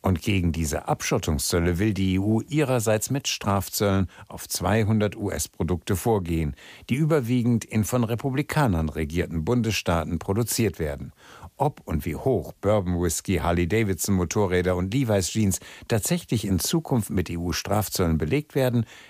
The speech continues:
das müssen die Mitgliedsländer entscheiden.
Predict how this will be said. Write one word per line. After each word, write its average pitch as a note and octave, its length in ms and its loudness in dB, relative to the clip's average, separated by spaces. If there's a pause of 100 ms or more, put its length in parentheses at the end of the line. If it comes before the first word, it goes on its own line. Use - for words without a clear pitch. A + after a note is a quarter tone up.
(120)
das C3+ 300 -2
müssen F#2+ 440 2
die D3 140 0
Mitgliedsländer D#2+ 760 0
entscheiden. D2+ 600 -2